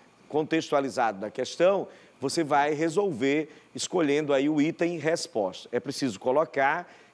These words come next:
que esses cinco itens, né, a, a, das letras A, B, C, D e E, a quatro deles são distratores, ou seja,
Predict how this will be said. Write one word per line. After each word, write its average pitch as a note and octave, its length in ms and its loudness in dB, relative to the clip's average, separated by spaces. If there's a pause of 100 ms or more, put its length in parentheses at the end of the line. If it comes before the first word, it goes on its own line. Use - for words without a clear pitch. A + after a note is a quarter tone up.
que C#3 340 2
esses B2+ 320 0
cinco F#3 640 -4
itens, B2+ 640 0
né, D3+ 280 0 (360)
a, A#2+ 340 2
a, - 20 -2
das A#2+ 260 0
letras B2 460 0
A, C#3 200 4
B, C3 320 -2
C, C3 360 -2
D A#2 260 0
e A2 160 0
E, D#3 220 2 (280)
a A2+ 120 -6
quatro F#3 520 2
deles D3 380 0
são E3+ 380 -2
distratores, D3 760 -2
ou D3 120 0
seja, A#2+ 400 -2